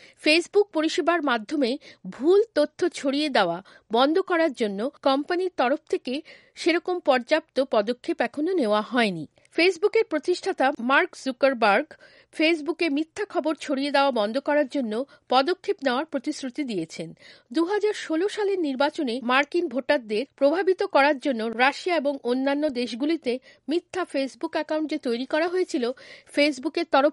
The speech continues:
থেকে তারও কিন্তু প্রমাণ পাওয়া গেছে। এই ধরনের কার্যক্রম বন্ধ করার জন্য পদক্ষেপ গ্রহণ করেছে বলে জানিয়েছে Facebook কর্তৃপক্ষ। গত মাসে Facebook-এর সর্বশেষ সাম্প্রতিক সমালোচনার পরিপ্রেক্ষিতে Facebook স্বীকার করেছে যে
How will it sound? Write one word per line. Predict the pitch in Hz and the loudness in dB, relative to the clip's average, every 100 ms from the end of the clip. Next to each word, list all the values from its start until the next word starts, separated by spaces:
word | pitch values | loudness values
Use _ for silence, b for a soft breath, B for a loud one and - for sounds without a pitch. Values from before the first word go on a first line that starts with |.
| - | 0
থেকে | 311 277 320 b b | -6 -4 -6 b b
তারও | 277 277 320 | 4 4 4
কিন্তু | 320 294 370 | 0 -4 -4
প্রমাণ | - 254 254 269 | -2 -2 -2 -2
পাওয়া | 214 180 | 0 0
গেছে। | 175 156 - 147 - - | -2 -8 -10 -14 -12 2
এই | 233 294 | 4 4
ধরনের | 311 311 320 330 | 2 2 2 0
কার্যক্রম | 285 247 254 294 330 320 | 0 0 -2 -4 -4 0
বন্ধ | 220 226 285 | 0 0 0
করার | 302 294 262 | 2 2 2
জন্য | 262 208 254 - b - | -2 -2 -6 -8 b -2
পদক্ষেপ | 247 247 320 - 269 - b 208 | 0 0 -4 -4 -6 -6 b 0
গ্রহণ | 269 359 359 | 2 4 0
করেছে | 302 294 339 | -2 -2 -2
বলে | 254 277 | -2 -2
জানিয়েছে | 240 202 214 240 370 | -2 -2 -4 -6 -6
Facebook | - 240 - 359 - | -4 -6 -4 -6 -2
কর্তৃপক্ষ। | 269 - 180 165 - 107 - b b b b | -2 -4 -8 -10 -10 -14 -14 b b b b
গত | 240 311 - 440 | 2 4 4 2
মাসে | 320 - 320 | 0 0 -4
Facebook-এর | 311 269 254 302 - 277 | -4 -4 -6 -8 -6 -8
সর্বশেষ | - 262 277 339 359 294 311 - b | -2 0 0 -2 -4 -6 -6 -14 b
সাম্প্রতিক | - 302 277 285 311 320 - | -6 0 0 0 -2 -4 -4
সমালোচনার | 311 233 262 294 339 311 | -4 -2 -4 -2 -2 -2
পরিপ্রেক্ষিতে | 302 240 247 - 311 359 - 240 240 B B B B - | -4 -6 -6 -6 -2 -2 -2 -6 -8 B B B B 0
Facebook | 294 269 285 - | 2 2 -4 -4
স্বীকার | 311 269 359 | -4 0 0
করেছে | 381 381 359 262 | 2 0 0 -4
যে | 233 | -4